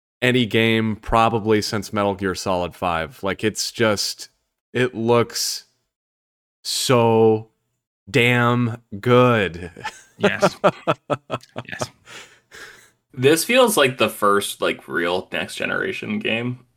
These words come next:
Speaker 1: Yeah.
Speaker 3: Right? Like, this
Speaker 2: Yeah.
Speaker 3: feels like, and especially 'cause I, I remember watching, like, the PlayStation event back in twenty twenty. I was, like, moving across the country,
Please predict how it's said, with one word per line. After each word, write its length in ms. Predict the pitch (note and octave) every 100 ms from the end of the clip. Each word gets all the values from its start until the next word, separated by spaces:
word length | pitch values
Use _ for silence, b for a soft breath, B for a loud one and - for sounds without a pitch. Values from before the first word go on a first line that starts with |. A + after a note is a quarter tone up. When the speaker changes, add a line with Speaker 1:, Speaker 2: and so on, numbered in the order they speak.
| _
Speaker 1:
Yeah. 240 | G2 F2 E2 _ _ _ _ _ _ _ _ _
Speaker 3:
Right? 380 | - A2+ C3 B2 _ _ _ _ _ _ -
Like, 120 | G#2+
this 180 | A2 G#2+
Speaker 2:
Yeah. 80 | C3
Speaker 3:
feels 120 | B2+
like, 120 | A#2+ G2+ F#2+
and 140 | B2
especially 460 | C3 B2+ F3+ F3+ E3
'cause 340 | B2 G#2+ G#2+ -
I, 140 | G#2+ - _ _ _ _ _ _ _ _ _ -
I 40 |
remember 340 | B2+ E3 A3 A#2
watching, 360 | G#2 G#2+ G#2+ G2
like, 200 | F#2 -
the 80 | G2+
PlayStation 540 | G#2+ G2+ G#2+ G2 G2
event 260 | F#2 F#2 F#2
back 220 | F2 E2+
in 160 | F2
twenty 240 | F2 F#2 F#2
twenty. 280 | - F2+ F2
I 40 |
was, 120 | F#2+
like, 120 | F#2+
moving 400 | F#2+ G2+ G2+ G2
across 440 | F#2 - F2+ F2 -
the 120 | E2
country, 540 | - D2 - G1+ G1+